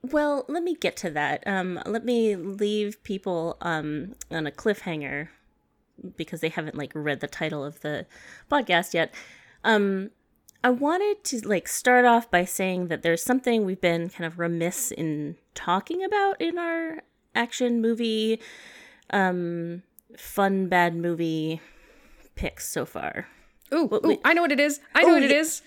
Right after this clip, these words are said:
Speaker 2: Megan, Megan,
Speaker 1: uh,
Speaker 2: Megan, pick me, pick me, pick me, pick me, pick me, pick me.
Speaker 1: Mm, Timoth-, no, uh, Amber.
Speaker 2: Yes! Fuck you, Timothy! <laughs> Every movie we've watched so far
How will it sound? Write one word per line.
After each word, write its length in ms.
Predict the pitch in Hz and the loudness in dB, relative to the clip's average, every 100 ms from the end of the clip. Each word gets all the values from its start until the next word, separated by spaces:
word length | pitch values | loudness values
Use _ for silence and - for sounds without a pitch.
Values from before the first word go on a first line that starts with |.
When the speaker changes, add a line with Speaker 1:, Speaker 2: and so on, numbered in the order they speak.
| - | 6
Speaker 2:
Megan, 220 | 254 254 | 10 12
Megan, 140 | 254 254 | 12 10
Speaker 1:
uh, 40 | |
Speaker 2:
Megan, 180 | 349 285 | 8 6
pick 120 | 349 | 4
me, 80 | 269 | 2
pick 240 | - 359 | 0 -2
me, 60 | 214 | -2
pick 240 | - 349 | -2 -2
me, 60 | 226 | -2
pick 220 | - 349 | -2 -2
me, 80 | 214 | -2
pick 220 | - 392 | -2 -2
me, 100 | 226 | -2
pick 240 | 185 381 392 | -2 -2 -2
me. 140 | 185 _ _ _ _ _ _ | -6 _ _ _ _ _ _
Speaker 1:
Mm, 840 | 254 262 277 285 285 285 285 277 269 | -6 -2 -2 -2 -2 -2 -2 -2 -4
Timoth-, 480 | - - 330 220 - - | -4 0 2 2 0 0
no, 220 | 226 233 233 | 4 6 6
uh, 240 | 262 269 - | 6 6 4
Amber. 340 | 320 175 - - - | 2 2 -2 -10 -10
Speaker 2:
Yes! 640 | - 370 403 - - - - - | 0 2 2 -2 -8 -12 -14 -2
Fuck 220 | 440 - | -2 2
you, 140 | 480 | 2
Timothy! 460 | 392 311 285 370 370 - - 277 233 196 - - - | 4 4 4 2 0 -10 -8 -4 -4 -4 -12 -20 -2
<laughs> 120 | 220 220 - 240 - 226 - - _ _ _ _ _ _ _ _ _ _ - | -2 -2 -6 -6 -6 -12 -10 -16 _ _ _ _ _ _ _ _ _ _ -2
Every 380 | 240 247 262 277 | 2 2 4 4
movie 420 | 269 262 240 247 | 6 4 2 2
we've 300 | 226 220 196 | 2 0 0
watched 300 | 202 208 208 | 0 0 -2
so 180 | - 208 | 0 0
far 560 | 202 196 190 185 175 | 0 0 2 2 0